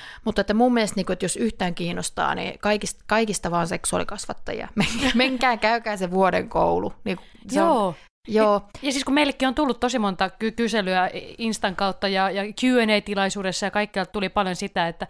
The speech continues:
Speaker 2: mikä se Kaisan koulutus on ja, ja mikä, mikä se seksuaalikasvattaja, voiko sinne ja saako semmoinen töitä ja onko millaiset työtilanteet.
Speaker 1: Mm.
Speaker 2: Esimerkiksi silloin Q and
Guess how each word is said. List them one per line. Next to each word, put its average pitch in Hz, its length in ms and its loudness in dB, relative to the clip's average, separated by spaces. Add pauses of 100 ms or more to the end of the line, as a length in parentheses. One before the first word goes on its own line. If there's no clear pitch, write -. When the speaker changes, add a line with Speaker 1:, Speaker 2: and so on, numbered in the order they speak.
(240)
Speaker 2:
mikä 320 180 4
se 302 80 2
Kaisan 247 340 2
koulutus 226 580 4
on 196 220 4
ja, 190 160 2 (440)
ja 196 300 0 (100)
mikä, 240 280 0
mikä 285 200 0
se 254 60 2
seksuaalikasvattaja, 202 1080 0
voiko 254 240 2
sinne 208 300 0
ja 190 260 2
saako 240 360 2
semmoinen 196 360 -2
töitä 190 340 0
ja 185 180 2
onko 214 240 0
millaiset 202 600 -4
työtilanteet. 170 800 0 (280)
Speaker 1:
Mm. 214 60 2
Speaker 2:
Esimerkiksi 208 260 4
silloin 247 160 2
Q - 60 -2 (160)
and 226 60 2